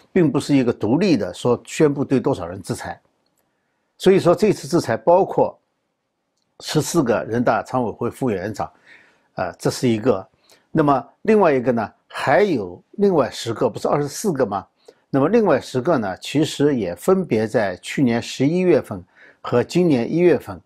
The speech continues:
被美国政府制裁，都是上一届政府制裁了的。所以说这是一次这个更新，就是例行公事。嗯，那么这次当然了，他在这个制裁的这个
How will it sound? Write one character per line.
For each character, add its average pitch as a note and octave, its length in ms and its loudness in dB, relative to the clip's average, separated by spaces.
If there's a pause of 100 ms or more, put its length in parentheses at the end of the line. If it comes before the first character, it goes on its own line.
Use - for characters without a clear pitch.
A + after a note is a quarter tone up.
(540)
被 D3+ 220 6
美 G#2+ 180 -2
国 A2+ 220 -4
政 C3 180 0
府 - 140 -12
制 A#2+ 180 -4
裁， - 300 -8 (140)
都 F3+ 180 8
是 G#2+ 420 0 (140)
上 D3 280 0
一 G#2+ 40 -6
届 G2+ 140 -8
政 F#2+ 200 -12
府 - 220 -20 (580)
制 E3+ 140 2
裁 F#2+ 240 -4
了 B2 100 2
的。 - 240 -6 (460)
所 F3 160 4
以 F3 60 6
说 F3 160 4
这 F3+ 180 2
是 D3 240 0
一 C#3+ 80 4
次 A2+ 420 -2 (380)
这 A#2+ 100 -2
个 G#2 140 0 (240)
更 F3+ 240 4
新， F3+ 260 0
就 D#3 140 2
是 B2 320 -2 (460)
例 G3 240 4
行 A#2 180 -2
公 C3+ 180 2
事。 - 240 -4 (1000)
嗯， A#2+ 400 2 (560)
那 D3+ 140 0
么 C#3+ 100 6
这 A3+ 180 2
次 D3 220 -6
当 F3 180 2
然 D#3+ 140 2
了， B2 160 -2
他 - 180 -6
在 D3+ 160 2
这 A#2+ 120 -4
个 A2+ 100 -4
制 F#3 220 0
裁 A2+ 160 -2
的 A2+ 100 -2
这 A#2+ 100 -4
个 G#2+ 320 -2